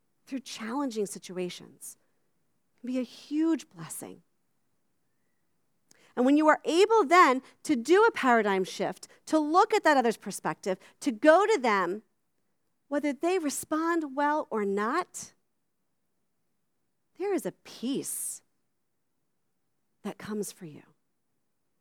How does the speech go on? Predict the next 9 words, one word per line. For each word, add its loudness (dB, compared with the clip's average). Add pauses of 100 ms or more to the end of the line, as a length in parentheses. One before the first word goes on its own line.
(1400)
You 0
have -4
not -4
exacerbated -6
a -6
situation. -10 (560)
You -2
have -8
done -6